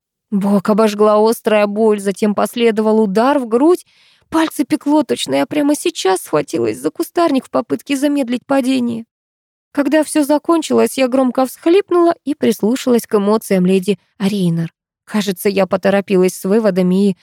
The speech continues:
хвалить меня не станут. «Повторить можешь?» напряжённо бросила она. «А я думала, у вас с первого раза получится»,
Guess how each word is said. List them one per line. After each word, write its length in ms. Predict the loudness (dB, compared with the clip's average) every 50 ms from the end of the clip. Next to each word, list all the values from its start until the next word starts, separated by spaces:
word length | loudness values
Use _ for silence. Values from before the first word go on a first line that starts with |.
| _ _ _ _ _
хвалить 500 | -4 0 0 2 2 2 2 0 0 -2
меня 300 | -2 0 2 2 2 4
не 140 | 2 2
станут. 440 | 0 -2 -2 -2 -2 0 -2 -4 -8 _ _ _ _ _ _ _ _ _ _ _ _ _ _ _ -10
«Повторить 640 | -10 -10 -6 -2 0 2 2 4 2 2 0 0 0
можешь?» 580 | 2 2 2 2 0 -2 -4 -10 -12 -12 -12 _ _ _ _ _ _ _ _ _ _ _ _ -4
напряжённо 600 | -2 -2 0 0 -2 -2 0 0 -2 0 -2 -2
бросила 440 | -2 -2 -4 -4 -4 -6 -6 -6
она. 220 | -6 -8 -8 -10 -14 _ _ _ _ _ _ _ _ _ _ _ _ _ _ _ _
«А 200 | -2 0 2 2
я 260 | 4 4 4 2 2 4
думала, 500 | 2 2 2 4 4 4 4 4 4 4
у 40 | 4
вас 240 | 2 2 0 0
с 60 | -4 -6
первого 440 | -2 0 0 2 4 4 4 4
раза 280 | 4 4 2 2 0 -2
получится», 760 | 0 0 0 2 2 0 -2 -4 -12 _ -16 -10 -10 -10